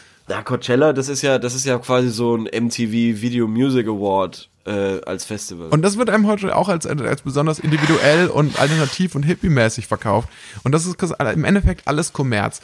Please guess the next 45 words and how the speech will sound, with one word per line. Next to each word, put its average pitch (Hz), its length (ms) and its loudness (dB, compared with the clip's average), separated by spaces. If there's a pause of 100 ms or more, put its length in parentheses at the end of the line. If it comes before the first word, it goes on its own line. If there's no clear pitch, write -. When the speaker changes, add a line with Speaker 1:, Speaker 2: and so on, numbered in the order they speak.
(160)
Speaker 2:
Das 110 160 -10
heißt, 180 220 0
das, - 240 -8
das 139 220 -6
können 165 140 0
wir 156 80 2
uns 143 180 -2
merken. 135 500 -2 (960)
Speaker 1:
Ja, 120 100 2
aber 131 100 4
da 147 80 8
ist 160 180 2
Burning 196 280 4
Man 190 140 2
tatsächlich 165 360 -4
das 131 120 -10
Traurigste, 107 640 0 (240)
so 110 240 -2
wie 113 60 -2
ich 104 80 -8
das 107 120 -6
mitbekommen 101 500 -8
hab. 117 80 0
Speaker 2:
Okay. 123 160 2
Speaker 1:
Also 95 120 0
Burning 131 260 2
Man 123 160 0
muss 120 180 -2
wirklich 135 260 -4
ganz 127 200 0
schlimm 117 220 -2
sein, 98 160 -2
weil 104 140 -2
da 120 100 2
kostet 147 300 -6
mittlerweile 127 340 2
auch 120 120 0
eine 120 100 -4
Karte 120 260 -2
so 104 80 -4
dreihundert, 113 340 2
vierhundert 107 380 -2
Dollar 98 240 2
oder 90 220 -4
so. 85 180 -8